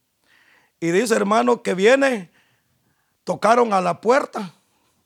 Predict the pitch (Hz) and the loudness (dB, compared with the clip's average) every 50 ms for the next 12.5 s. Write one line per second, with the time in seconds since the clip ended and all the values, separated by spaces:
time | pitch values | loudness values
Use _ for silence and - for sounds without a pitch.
0 | _ _ _ _ _ _ _ _ _ _ - - 165 147 185 180 175 175 185 170 | _ _ _ _ _ _ _ _ _ _ -4 -2 0 2 4 4 4 4 4 4
1 | - 208 247 262 247 226 208 196 190 190 185 196 233 254 254 254 247 233 247 254 | 6 6 8 8 8 6 6 6 4 4 2 2 2 2 2 2 0 2 2 0
2 | 269 285 285 _ _ _ _ _ _ _ _ _ _ _ _ _ _ _ _ _ | 0 -2 -4 _ _ _ _ _ _ _ _ _ _ _ _ _ _ _ _ _
3 | _ _ _ _ _ _ _ _ _ _ _ _ _ _ _ _ _ _ _ _ | _ _ _ _ _ _ _ _ _ _ _ _ _ _ _ _ _ _ _ _
4 | _ _ _ _ _ _ _ _ - 196 226 233 214 196 156 - - - 262 - | _ _ _ _ _ _ _ _ 0 0 0 0 0 -4 -4 -2 0 0 0 0
5 | - 147 123 107 _ _ _ _ _ _ _ _ _ _ _ _ _ _ _ _ | -2 -12 -20 -20 _ _ _ _ _ _ _ _ _ _ _ _ _ _ _ _
6 | _ _ _ _ _ _ _ _ _ _ _ - 170 156 - - 185 160 139 - | _ _ _ _ _ _ _ _ _ _ _ -8 -8 -8 -6 -6 -8 -8 -6 -4
7 | 196 220 - - 202 196 185 165 156 170 190 214 208 196 170 165 123 113 165 220 | -4 -4 -4 -2 -2 -2 -2 -4 -4 -4 -2 -2 -2 -2 -2 -4 -4 -4 -2 -2
8 | 247 247 - - 143 123 - _ _ _ _ _ _ _ _ _ _ _ _ _ | -2 -2 -6 -10 -16 -18 -20 _ _ _ _ _ _ _ _ _ _ _ _ _
9 | _ _ _ _ _ _ _ _ _ _ _ _ _ _ _ _ _ _ _ _ | _ _ _ _ _ _ _ _ _ _ _ _ _ _ _ _ _ _ _ _
10 | _ _ _ _ _ _ - 147 156 180 226 226 233 190 208 196 - - 190 180 | _ _ _ _ _ _ -10 -6 -2 -2 0 0 -2 -2 -4 -6 -4 -2 -2 -2
11 | 175 175 175 165 160 185 220 240 233 202 - - 202 226 247 247 - - 202 202 | 0 -2 -2 -2 -2 0 0 0 0 0 -2 -2 0 0 0 -2 -2 -2 -2 0
12 | 226 254 269 269 262 254 247 - - - | 2 2 0 0 -4 -8 -10 -10 -12 -14